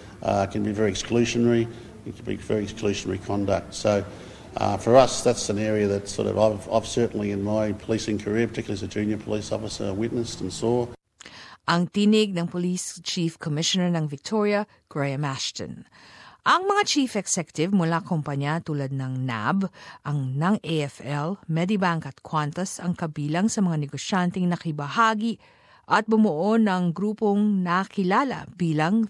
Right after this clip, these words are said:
Speaker 2: The Male Champions of Change. Sila ay nakipagtulungan sa Federal Sex Discrimination Commissioner Kate Jenkins at kinapanayam ang may anim na libong Australianong empleyado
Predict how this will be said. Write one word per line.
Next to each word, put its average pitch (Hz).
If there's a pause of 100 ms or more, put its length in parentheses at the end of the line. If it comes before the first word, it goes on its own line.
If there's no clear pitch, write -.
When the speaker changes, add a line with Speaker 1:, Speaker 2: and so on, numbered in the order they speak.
(120)
Speaker 2:
The 151
Male 156
Champions 151
of -
Change. - (560)
Sila 349
ay 359
nakipagtulungan 208
sa -
Federal 180
Sex -
Discrimination 156
Commissioner 151
Kate -
Jenkins - (400)
at 190
kinapanayam 143
ang 165
may 147
anim 269
na 233
libong 202
Australianong 160
empleyado 151